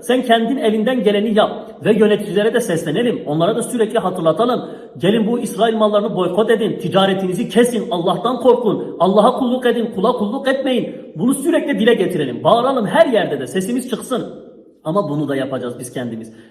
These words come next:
elimizden ne geliyorsa. İşte kardeşim, senin yapman gereken şudur, mutfağına gireceksin, bakacaksın ki ben İsrail mallarını kullanıyor muyum, kullanmıyor muyum?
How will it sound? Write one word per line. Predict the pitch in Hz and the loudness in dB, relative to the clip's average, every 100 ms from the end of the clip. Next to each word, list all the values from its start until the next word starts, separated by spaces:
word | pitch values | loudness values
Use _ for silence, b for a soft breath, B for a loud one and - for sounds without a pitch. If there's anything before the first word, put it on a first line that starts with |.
| B | B
elimizden | 151 156 - 175 | -2 -2 -2 -2
ne | 160 | -2
geliyorsa. | 135 123 117 - - B B | -2 -2 -4 -8 -14 B B
İşte | - 226 226 | -2 0 4
kardeşim, | 208 160 - 127 - B B B | 4 4 -2 -6 -12 B B B
senin | - 180 240 | -4 2 4
yapman | 226 202 247 202 | 4 2 0 0
gereken | 190 190 226 | 2 2 0
şudur, | - 143 - - - | 0 -4 -4 -10 -4
mutfağına | 185 180 170 180 | -2 0 -2 0
gireceksin, | 160 156 127 120 123 | 0 0 0 -4 -4
bakacaksın | 120 156 156 170 185 180 | -2 -2 -2 -2 -4 -4
ki | 143 131 139 | -4 -6 -4
ben | 156 | -6
İsrail | 156 156 151 160 147 | -6 -8 -4 -2 0
mallarını | 147 139 135 139 165 160 - | 0 0 -2 -2 -4 -4 -6
kullanıyor | 143 143 151 160 | -4 -2 0 0
muyum, | 165 165 156 | -2 -4 -6
kullanmıyor | 131 131 123 113 | -4 -4 -4 -6
muyum? | 113 113 | -10 -12